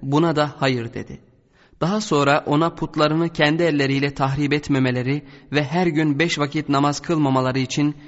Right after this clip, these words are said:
yalvardılar. Onlara "Namaz olmayan dinde hayır yoktur." diyerek namaz kılmaları gerektiğini söyledi. Fakat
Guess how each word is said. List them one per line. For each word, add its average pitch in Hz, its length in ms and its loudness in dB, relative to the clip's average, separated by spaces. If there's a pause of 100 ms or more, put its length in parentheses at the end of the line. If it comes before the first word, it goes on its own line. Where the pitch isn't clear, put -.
(100)
yalvardılar. 117 760 -2 (380)
Onlara 170 500 2 (180)
"Namaz 170 320 4
olmayan 156 500 2
dinde 139 280 2
hayır 135 300 0
yoktur." 131 580 -2
diyerek 135 460 0 (260)
namaz 156 360 2
kılmaları 139 460 0
gerektiğini 131 580 -2
söyledi. 113 540 -8 (440)
Fakat 170 460 -4